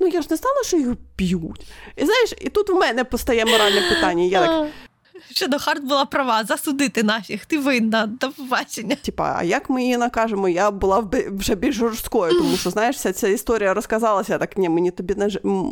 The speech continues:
Speaker 1: мені тебе не жаль, абсолютно. Ти повинна там постраждати і вся-, і всяке таке, і все. Мені не жаль, те, що ти зробила, це те, що, типа, мов, ой, ну я ж не знала". Незнання вбиває.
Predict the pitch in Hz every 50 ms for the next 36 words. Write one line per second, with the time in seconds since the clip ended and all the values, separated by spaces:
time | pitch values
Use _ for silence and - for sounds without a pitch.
0 | - - - - - 202 220 233 262 311 311 - _ _ - - _ _ - 233
1 | 185 160 202 202 202 202 185 185 180 185 156 143 - - - - - - 175 -
2 | - - - - 220 202 185 190 170 151 147 - 143 - - - - - - -
3 | - - - - - - - - - 214 202 - 226 208 208 240 262 233 285 277
4 | 185 208 247 - 254 269 - - 226 233 214 214 247 311 302 - - 240 208 -
5 | 330 254 208 202 196 180 180 170 - - - - 185 - - 226 202 214 196 196
6 | 196 - - - - 196 - - - 160 151 147 147 156 180 - - - 277 -
7 | - 247 311 508 508 427 392 370 - - 220 190 180 170 165 - 247 285 - -
8 | 285 - - 262 226 247 262 262 220 233 294 294 277 240 220 - - 240 233 -
9 | - 254 240 247 - - 220 202 - 240 - 208 208 202 202 - - - - -
10 | 294 359 392 392 415 381 330 381 359 349 330 - - 349 330 277 294 349 403 392
11 | 349 - - 190 208 214 - 247 254 277 294 262 208 202 247 220 202 - - -
12 | 156 - -